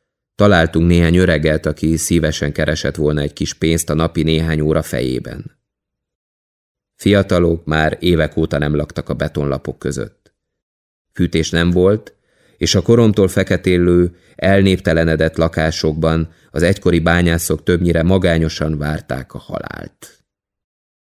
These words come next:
A levegő tökéletes volt a gombáknak. Nedves és hűvös. Bomlasztó.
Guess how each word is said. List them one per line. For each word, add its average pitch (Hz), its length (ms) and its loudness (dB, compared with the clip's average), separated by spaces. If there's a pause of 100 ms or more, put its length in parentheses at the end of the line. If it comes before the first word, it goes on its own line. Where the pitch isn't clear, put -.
(760)
A 78 80 -2
levegő 98 420 2
tökéletes 76 580 -4
volt 69 220 -8
a 64 60 -6
gombáknak. 69 840 -8 (760)
Nedves 87 520 2
és - 260 -6
hűvös. - 800 -2 (680)
Bomlasztó. 78 920 -2